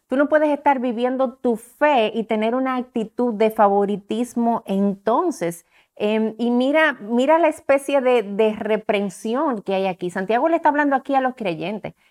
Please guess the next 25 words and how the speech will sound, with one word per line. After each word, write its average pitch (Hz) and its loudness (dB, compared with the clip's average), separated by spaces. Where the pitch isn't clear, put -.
Él 220 -2
no 277 4
le 320 0
está 277 0
hablando 269 2
a 254 2
inconversos 240 -2
que 214 -2
tú 240 -4
dirías, 240 0
bueno, 294 -2
sí, 302 -4
es - -6
que 294 -4
un 311 -2
inconverso 269 0
quizás 214 -2
por 233 0
eso 226 -4
peca 220 2
de 214 0
favoritismo. 196 -4
No, 269 -2
no, 254 0
no. 165 -6